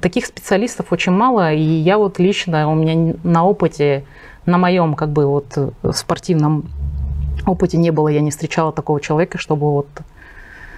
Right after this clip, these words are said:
э, именно он понимал именно психологию спортсменов. Хотя, э, в практике во взрослой команде у нас были попытки,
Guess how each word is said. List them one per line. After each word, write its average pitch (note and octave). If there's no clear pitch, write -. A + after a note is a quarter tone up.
э, D3+
именно F3
он D#3
понимал D#3
именно D3
психологию D3+
спортсменов. D3
Хотя, B3+
э, D3+
в -
практике -
во D#3
взрослой E3
команде F3
у D#3+
нас D#3+
были F#3
попытки, F#3+